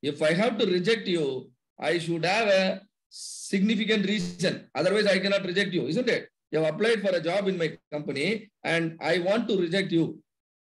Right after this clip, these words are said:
I must definitely have a significant reason. See, this can, this candidate marks are low. This candidate interview marks are low.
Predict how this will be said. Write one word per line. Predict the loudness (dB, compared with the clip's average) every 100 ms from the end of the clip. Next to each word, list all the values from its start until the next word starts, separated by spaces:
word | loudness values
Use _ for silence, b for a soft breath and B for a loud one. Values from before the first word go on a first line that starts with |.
| _ -6
I | 0 2 2
must | 0 -2 -2
definitely | -2 0 0 0 2 4
have | 4
a | 2
significant | -2 -4 -2 -2 0
reason. | 0 0 -2 -6
See, | -2 0
this | 2 0
can, | 0 -2 0 -2
this | -4 -2
candidate | -2 0 0 0 -2 _ _ -6
marks | -2 0 2
are | 0
low. | 4 2 2 -4 _ _ _ _ _ _ _ -2
This | -2
candidate | 0 2 2 2 2
interview | 0 -2 0 0 0
marks | -2 -2 -2
are | 0
low. | 0 0 -4